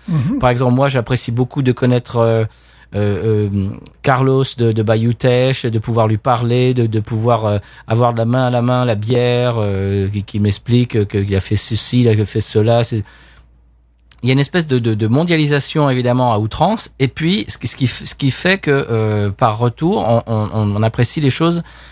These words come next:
Speaker 2: qui sont, qui sont vraies, qui sont tangibles, qui sont là, quoi, qu'on peut toucher. Euh,
Speaker 1: Et
Speaker 2: et
Speaker 1: en
Speaker 2: voilà.
Speaker 1: même temps,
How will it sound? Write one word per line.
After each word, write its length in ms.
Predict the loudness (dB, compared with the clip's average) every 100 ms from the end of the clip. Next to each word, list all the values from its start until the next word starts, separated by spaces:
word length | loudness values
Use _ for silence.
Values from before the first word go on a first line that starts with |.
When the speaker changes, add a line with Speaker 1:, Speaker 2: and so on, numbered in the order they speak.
| -20 -18 -10 -4
Speaker 2:
qui 100 | -2
sont, 240 | 0 0
qui 140 | 0
sont 140 | 0 0
vraies, 240 | 2 0
qui 100 | 0
sont 200 | -4 -4
tangibles, 440 | 0 0 0 0 -4
qui 120 | -4
sont 180 | -2 0
là, 240 | 2 2
quoi, 200 | 0 -6
qu'on 140 | -6 -4
peut 80 | -4
toucher. 460 | -2 -2 2 2 2
Euh, 540 | 0 -2 -4 -6 -8 -10 -14 -20 -20 -2
Speaker 1:
Et 80 |
Speaker 2:
et 40 | 0
Speaker 1:
en 60 |
Speaker 2:
voilà. 200 | 2 2
Speaker 1:
même 80 | 0
temps, 140 | 0